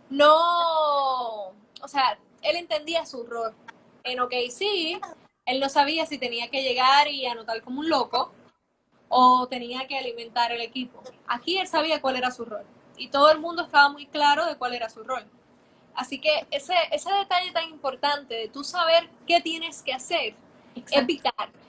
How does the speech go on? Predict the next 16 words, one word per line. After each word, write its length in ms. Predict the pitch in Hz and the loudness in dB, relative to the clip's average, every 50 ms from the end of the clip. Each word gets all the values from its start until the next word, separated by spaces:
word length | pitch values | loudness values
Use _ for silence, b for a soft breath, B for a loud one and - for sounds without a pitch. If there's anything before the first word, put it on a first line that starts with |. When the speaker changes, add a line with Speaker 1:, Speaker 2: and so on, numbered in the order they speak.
| _ _ - | _ _ -2
Speaker 1:
Y 140 | 302 349 | 0 2
es 160 | 359 359 - - | 2 2 2 2
vital 340 | 403 403 - 392 339 - - - - 277 | 2 4 4 6 4 4 2 -2 -10 -4
no 120 | 311 330 | -2 -2
solamente 420 | - - 392 370 359 370 370 - 370 | -2 0 -2 -2 -2 -4 -6 -6 -6
en 60 | 330 | -6
un 100 | 320 311 | -6 -8
equipo 300 | 330 320 330 285 339 330 | -8 -10 -8 -8 -4 0
con, 260 | 311 277 254 233 220 214 | 0 0 0 0 -4 -6
con 180 | - 247 240 | -6 -6 -6
estrellas, 600 | 240 - - - 277 285 269 254 254 262 277 269 - | -8 -8 -4 -2 0 2 2 2 2 2 2 0 -2
como 240 | - 233 233 233 233 | -8 -8 -8 -6 -6
lo 60 | 233 | -4
era 140 | 233 240 233 | -4 -4 -4
Golden 260 | 226 226 226 220 226 | -4 -6 -8 -10 -12
State, 440 | 226 - - 349 320 294 262 254 | -14 -8 -2 -2 0 0 0 -4